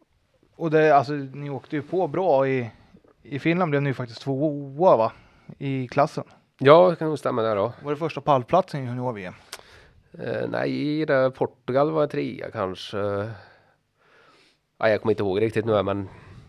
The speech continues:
Speaker 2: jag vet, jag bröt en del tävlingar för att vi åkte för hårt med bil, så <laughs> det gick i sönder, vet jag. Men
Speaker 1: Tror att det
Speaker 2: Ja.
Speaker 1: hade med att det hade åkt Super tvåtusen-bil, att den var lite mer hållbar?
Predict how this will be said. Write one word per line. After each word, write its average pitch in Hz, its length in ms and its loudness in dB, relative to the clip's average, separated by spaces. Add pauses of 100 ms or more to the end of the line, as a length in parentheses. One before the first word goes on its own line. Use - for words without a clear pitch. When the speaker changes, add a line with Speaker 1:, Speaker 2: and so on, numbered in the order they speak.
Speaker 2:
jag 123 80 -6
vet, 110 140 4
jag 117 100 6
bröt 110 300 4
en 131 100 4
del 123 180 6
tävlingar 107 420 6
för 98 80 0
att - 140 -4
vi 110 40 -8
åkte 104 220 -10
för 104 100 -2
hårt 104 300 -4
med 113 100 -2
bil, 107 220 -4
så 127 80 -2
<laughs> - 0 -
det - 60 -2 (140)
gick 151 240 0
i 170 60 -2
sönder, 165 540 4
vet 185 180 0
jag. 165 240 2
Men 135 100 -4 (920)
Speaker 1:
Tror 160 100 2
att - 60 -2
det 175 80 4
Speaker 2:
Ja. 190 80 10
Speaker 1:
hade 180 180 8
med 170 80 6
att - 80 2
det 151 60 4
hade 147 100 4
åkt 135 140 2
Super 131 180 -4
tvåtusen-bil, 143 640 -2
att 117 100 -6
den 147 180 -2
var 143 140 2
lite 131 180 -6
mer 131 140 -4
hållbar? 127 640 0